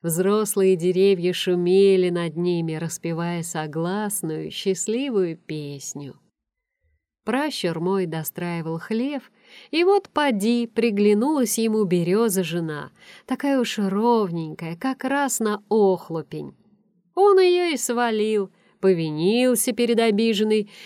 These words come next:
древесной душой, покормил, как заведено, маслом. Отсек ветки, впряг лошадь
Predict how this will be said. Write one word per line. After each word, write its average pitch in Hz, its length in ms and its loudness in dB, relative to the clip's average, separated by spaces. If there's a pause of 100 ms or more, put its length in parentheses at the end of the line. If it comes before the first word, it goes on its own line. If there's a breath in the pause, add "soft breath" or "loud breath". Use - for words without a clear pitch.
(260 loud breath)
древесной 208 680 4
душой, 196 420 0
покормил, 180 960 0
как 220 240 0
заведено, 208 640 2
маслом. 185 760 -2 (560)
Отсек 233 640 -6
ветки, 214 680 -4 (260)
впряг 233 520 -2
лошадь 208 720 -2